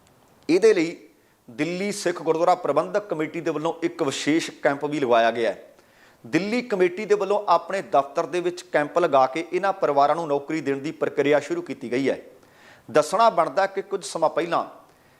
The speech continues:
ਦਿੱਲੀ ਦੇ ਉਪ ਰਾਜਪਾਲ ਵੀ ਕੇ ਸਕਸੈਨਾ ਦੇ ਵੱਲੋਂ ਇਹਨਾਂ ਪਰਿਵਾਰਾਂ ਵਿੱਚੋਂ ਇੱਕ ਇੱਕ ਮੈਂਬਰ ਨੂੰ ਨੌਕਰੀ ਦੇਣ ਦੀ ਦਿੱਲੀ ਸਰਕਾਰ ਦੀ ਸਕੀਮ ਨੂੰ ਪ੍ਰਵਾਨਗੀ ਦੇ ਦਿੱਤੀ ਗਈ ਸੀ। ਦਿੱਲੀ ਕਮੇਟੀ ਵੱਲੋਂ ਲਗਾਏ ਗਏ ਕੈਂਪ ਦੇ ਵਿੱਚ ਦੱਸਿਆ ਗਿਆ ਹੈ ਕਿ ਉਹ ਫਾਰਮ ਭਰ ਕੇ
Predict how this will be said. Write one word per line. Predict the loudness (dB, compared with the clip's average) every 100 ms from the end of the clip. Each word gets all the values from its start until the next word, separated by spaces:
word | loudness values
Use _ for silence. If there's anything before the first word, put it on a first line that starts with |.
| -20
ਦਿੱਲੀ | -4 -2 -2 0
ਦੇ | 2 2 0
ਉਪ | -2 2
ਰਾਜਪਾਲ | 6 6 4 2 0
ਵੀ | -2 -6
ਕੇ | -4 -4
ਸਕਸੈਨਾ | -2 -2 0 0 0
ਦੇ | 0
ਵੱਲੋਂ | -2 -2 -2
ਇਹਨਾਂ | 0 0 2
ਪਰਿਵਾਰਾਂ | 2 4 6 4
ਵਿੱਚੋਂ | 0 -4 -8 -8 -14 _ _ _ 0
ਇੱਕ | 0 -2 -6
ਇੱਕ | -6 -4
ਮੈਂਬਰ | 0 0 4 2
ਨੂੰ | 2 0
ਨੌਕਰੀ | 2 2 0 -4
ਦੇਣ | -2 -2
ਦੀ | -2 -2
ਦਿੱਲੀ | -2 -2 -4
ਸਰਕਾਰ | -4 2 2 2
ਦੀ | -4
ਸਕੀਮ | -8 -6 -6 -6
ਨੂੰ | -2
ਪ੍ਰਵਾਨਗੀ | 0 4 2 0 -8
ਦੇ | -6
ਦਿੱਤੀ | -6 -6 0
ਗਈ | 0
ਸੀ। | -2 -8 -14 _ _ _ _ _ _ -20 _
ਦਿੱਲੀ | -2 0 0 0 -2
ਕਮੇਟੀ | 2 2 0 -4
ਵੱਲੋਂ | -2 0
ਲਗਾਏ | 2 4 4 4
ਗਏ | 2 0
ਕੈਂਪ | 0 -2 -2
ਦੇ | -6
ਵਿੱਚ | -4
ਦੱਸਿਆ | -2 2 2 4
ਗਿਆ | 4 2
ਹੈ | 0 -8 -20 _ _ _
ਕਿ | 2
ਉਹ | 2
ਫਾਰਮ | 4 6 4
ਭਰ | 2 0 0
ਕੇ | -2